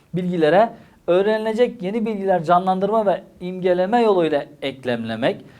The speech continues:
bağlam-, bağlamak kolaylaşır. Örneğin bir tatil beldesinin görsel hafızada kayıtlı iz düşümü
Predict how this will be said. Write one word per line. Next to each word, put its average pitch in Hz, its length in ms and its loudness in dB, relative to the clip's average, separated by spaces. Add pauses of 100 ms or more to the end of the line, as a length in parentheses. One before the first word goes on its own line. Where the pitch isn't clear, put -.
(220)
bağlam-, 180 540 4 (340)
bağlamak 151 600 -2
kolaylaşır. 139 800 -2 (280)
Örneğin 208 480 2
bir 220 240 -6
tatil 202 420 0
beldesinin 170 600 -2
görsel 180 380 2
hafızada 180 640 0
kayıtlı 196 460 -2
iz 226 300 -6
düşümü 156 500 -4